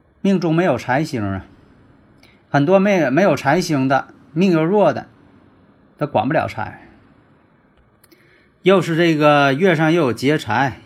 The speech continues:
又透着正印，做什么事情也没有什么魄力。嗯，特点呢倒是能说两句儿，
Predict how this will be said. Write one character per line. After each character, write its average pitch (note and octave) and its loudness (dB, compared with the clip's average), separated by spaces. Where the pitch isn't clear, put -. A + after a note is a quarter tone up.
又 D3+ -2
透 D#3+ -2
着 C3+ -4
正 D3 -2
印， D3+ -2
做 G3 2
什 C#3+ -2
么 E3 0
事 G3 0
情 D#3+ 0
也 C3 0
没 A#2 -2
有 F3 0
什 A#2 -6
么 D3 -2
魄 C#3 -2
力。 A2+ -10
嗯， C3 -2
特 G#3+ 0
点 C3 0
呢 C#3 0
倒 E3 2
是 D3+ -4
能 C#3+ 0
说 D#3+ -2
两 A#2 -2
句 G#2+ -6
儿， F#2+ -10